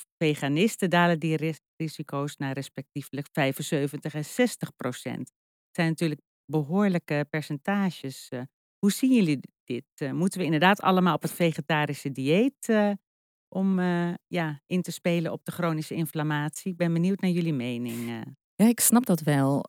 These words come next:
Speaker 2: Eh, veganisten, vegetariërs, hè, als ze eenmaal besluit, besloten hebben om veganistisch of vegetarisch te gaan eten, wat je dan ziet, is dat mensen vooral veel bewuster gaan eten.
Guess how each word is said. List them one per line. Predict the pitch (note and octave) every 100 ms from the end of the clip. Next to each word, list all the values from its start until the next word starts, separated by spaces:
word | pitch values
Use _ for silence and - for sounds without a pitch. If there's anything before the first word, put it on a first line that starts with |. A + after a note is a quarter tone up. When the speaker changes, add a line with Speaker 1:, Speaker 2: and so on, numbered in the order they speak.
| -
Speaker 2:
Eh, | D3+
veganisten, | - G3 F#3+ D3+ D#3 G#3 - B3+ B3
vegetariërs, | F3 E3+ - D#3+ F#3+ A#3 B3 E4+
hè, | - A3+
als | B3+
ze | -
eenmaal | D3+ D#3 E3+ D#3
besluit, | D3+ - E3 E3 D#3 -
besloten | - F3+ E3+ E3
hebben | D#3 D3
om | D3
veganistisch | C#3 D3+ D#3+ D3 D3+ D#3 D3
of | C#3 - -
vegetarisch | C#3+ C#3+ D3+ D3 C#3
te | -
gaan | - C#3
eten, | - D3 F3 G3 C4 _ _ _ _
wat | F#3+
je | G#3
dan | G3+ F#3+
ziet, | E3 - B3+ A3+ -
is | F#3
dat | F3+ F3
mensen | E3 E3+ E3+ D#3
vooral | - D#3+ D#3+
veel | - F3
bewuster | D#3 D3+ C#3 D4 - F3+ D3
gaan | - D3
eten. | C3+ C3 B2+ -